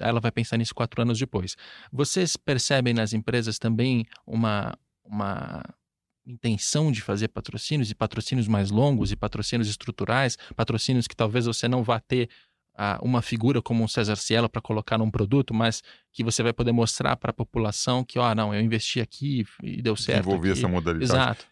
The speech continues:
Speaker 2: Acho que os dois, acho que você vai continuar sempre tendo a empresa que vai buscar oportunidade, né? Ah, num evento esportivo, por exemplo, uma Olimpíada, uma Copa do Mundo, ela vai buscar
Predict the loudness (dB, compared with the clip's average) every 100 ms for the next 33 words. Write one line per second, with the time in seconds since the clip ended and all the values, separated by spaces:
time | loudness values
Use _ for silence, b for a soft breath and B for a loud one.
0 | -10 -6 -2 -2 0 2 2 2 0 -2
1 | -4 -4 0 -2 -2 -6 -2 -4 -2 -4
2 | -6 -8 -10 -4 -2 -2 -8 -12 _ _
3 | _ _ -12 -8 -8 -6 -8 -6 -2 -2
4 | -2 -6 -4 -2 0 -2 -6 -14 -6 -2
5 | -2 -4 -6 -4 -2 0 0 0 -2 -4
6 | -4 -6 -12 _ _ -10 -6 -4 -4 -2
7 | -2 -4 -4 -6 -6 -12 -18 -18 -8 -8
8 | -8 -14 -12 -8 -6 -4 -6 -10 -8 -4
9 | -4 -4 -6 -8 -8 -8 -6 -6 -4 -4
10 | -4 -4 -6 -12 -6 -6